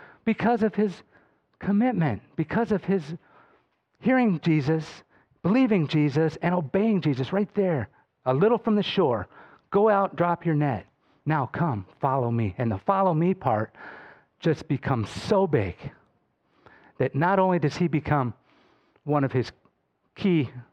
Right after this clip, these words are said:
three people that he really pours his life into, that Jesus pours his life into, but he also becomes one of the writers of Scripture. The Holy Spirit of God speaks through him, speaks to him. He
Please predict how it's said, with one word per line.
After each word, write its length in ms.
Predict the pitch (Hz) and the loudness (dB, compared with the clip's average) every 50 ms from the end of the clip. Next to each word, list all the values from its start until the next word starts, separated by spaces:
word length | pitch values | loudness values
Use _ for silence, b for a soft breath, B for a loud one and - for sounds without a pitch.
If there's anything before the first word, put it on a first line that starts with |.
| _ _ _ _ - - | _ _ _ _ -12 -4
three 220 | - 214 196 165 | -2 0 0 0
people 480 | - - - 226 254 - - 165 160 156 | 0 0 -2 -2 0 0 2 0 2 2
that 160 | 131 127 113 | 0 0 0
he 120 | 117 147 | 0 -2
really 320 | 135 127 165 185 170 156 147 | 0 2 2 2 2 2 0
pours 340 | - - - 180 170 139 - | -2 -2 0 0 0 0 -2
his 140 | 127 107 | -4 -2
life 300 | - 151 196 277 - - | 0 0 0 0 -2 -2
into, 520 | 156 113 104 - - 123 110 107 139 175 165 b b b b b b | -2 -2 -2 -4 -4 -2 -2 -2 -2 -4 -6 b b b b b b
that 120 | - 113 - | -12 -6 -2
Jesus 280 | 185 220 220 233 190 | -2 -2 0 -2 -4
pours 240 | - - 165 135 113 | -2 -2 -2 -2 -2
his 140 | 110 107 - | -4 -4 -2
life 220 | 117 107 101 - | -2 -2 -2 -4
into, 440 | 110 104 92 - - 117 117 139 147 B B B B B B B B B B B B B _ _ _ _ _ _ _ | -6 -8 -6 -4 -4 -2 -2 -2 -4 B B B B B B B B B B B B B _ _ _ _ _ _ _
but 100 | - 175 | -2 0
he 100 | 175 208 | 2 2
also 260 | 220 262 254 - 269 | 2 0 0 0 0
becomes 380 | 208 208 180 - 196 202 185 175 | 0 0 -2 0 0 -2 0 0
one 180 | 185 214 214 | 0 0 2
of 60 | 220 202 | 2 2
the 60 | 185 | 0
writers 480 | 160 156 151 175 240 220 240 190 - | 0 0 0 0 -2 -2 -4 -2 -4
of 100 | 220 196 | -6 -6
Scripture. 680 | - - - - 233 240 - - - - 220 131 101 - - - _ _ _ _ b b b b b - | -8 -10 -6 -4 -4 -4 -4 -6 -6 -4 -4 -4 -4 -8 -14 -20 _ _ _ _ b b b b b -4
The 80 | - | 0
Holy 240 | 143 214 233 240 196 | 0 2 2 0 0
Spirit 300 | - - - 233 226 208 | -2 -2 0 0 2 2
of 100 | 170 131 | 0 -2
God 360 | - 185 180 190 196 196 175 | -2 -2 -2 -2 -4 -4 -6
speaks 400 | - - - - 170 143 - - | -8 -6 -4 -4 -4 -4 -6 -6
through 200 | - 165 156 131 | -4 -2 0 0
him, 380 | 113 143 180 180 175 143 113 107 _ _ _ _ _ _ _ _ _ _ _ _ _ _ - | 2 2 2 0 0 -2 -4 -6 _ _ _ _ _ _ _ _ _ _ _ _ _ _ -10
speaks 460 | - - - 208 208 175 - - - | -8 -4 -2 -2 -2 -2 -4 -10 -12
to 260 | - - 220 220 226 | -4 -2 0 0 2
him. 300 | 160 170 165 123 110 - B B B B B B B B | 2 2 0 0 -2 -6 B B B B B B B B
He 160 | B - 208 | B -2 -2